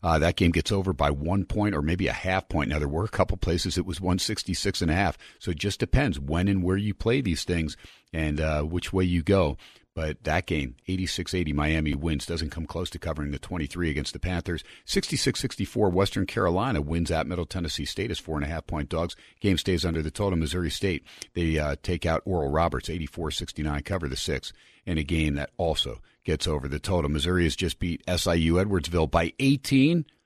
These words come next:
The line, eighteen and a half, and Missouri was up by twenty-five before. So, again, one of those backdoor covers, Edwardsville by the hook, gets the money. Game staying well under the one fifty-five and a half. Nebraska beat Rider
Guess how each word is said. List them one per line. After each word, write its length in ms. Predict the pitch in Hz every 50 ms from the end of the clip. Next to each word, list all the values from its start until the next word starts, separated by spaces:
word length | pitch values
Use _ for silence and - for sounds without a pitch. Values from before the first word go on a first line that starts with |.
| _ _ _
The 100 | - 98
line, 500 | 95 92 95 110 120 131 143 170 160 139 _ _ _ _ _ _ _ _ _ -
eighteen 480 | 151 165 180 - - - - 180 170 165
and 100 | 156 151
a 80 | 143
half, 340 | 131 143 160 165 151 127 -
and 120 | - 95 101
Missouri 420 | 110 98 95 120 143 175 175 147
was 240 | 117 110 110 95 110
up 180 | 131 139 135
by 180 | - 127 120 110
twenty-five 1000 | - - - - 156 165 175 175 156 - - - 151 156 160 165 165 151 131 117
before. 560 | 113 95 87 - - 113 107 85 73 65 - - - - _ _ _ _
So, 160 | - - 87
again, 360 | 85 80 - 117 107 98 90
one 140 | 90 95 107
of 60 | 107
those 180 | 104 104 95 78
backdoor 640 | - - - 95 110 120 - - 131 123 123 120
covers, 480 | - - 131 131 139 123 101 92 85 - - - - - -
Edwardsville 680 | - 110 127 135 131 117 104 90 - 104 101 92 76
by 260 | - 87 92 110 127 135
the 140 | 135 131
hook, 340 | 95 78 135 139 82 - - - - - - _ _ -
gets 260 | - 95 90 - -
the 100 | - 104
money. 360 | 92 98 104 98 92 87 80 - - - _ -
Game 180 | - 92 87
staying 280 | 82 - - 90 87 80
well 200 | 78 80 82 82
under 200 | 78 78 73 76
the 60 | 71
one 160 | 73 76 78
fifty-five 560 | 73 - 82 - - 78 73 - 78 78 78 76
and 80 | 76
a 40 | 76
half. 240 | 80 76 76 - -
Nebraska 400 | 73 65 78 82 82 82 - -
beat 200 | 69 80 78 53
Rider 420 | 73 82 87 95 101 87 78 71